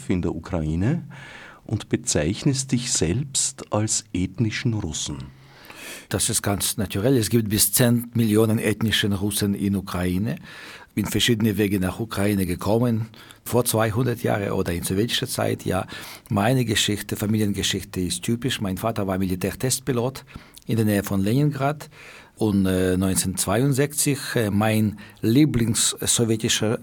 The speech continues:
Speaker 2: Politiker, Nikita Khrushchev, nach karibischer Krise hat die erste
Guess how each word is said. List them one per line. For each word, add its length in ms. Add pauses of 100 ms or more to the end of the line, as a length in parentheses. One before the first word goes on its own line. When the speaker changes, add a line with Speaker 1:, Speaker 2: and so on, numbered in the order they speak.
Speaker 2:
Politiker, 600
Nikita 380
Khrushchev, 720
nach 180
karibischer 540
Krise 480
hat 200 (380)
die 220
erste 500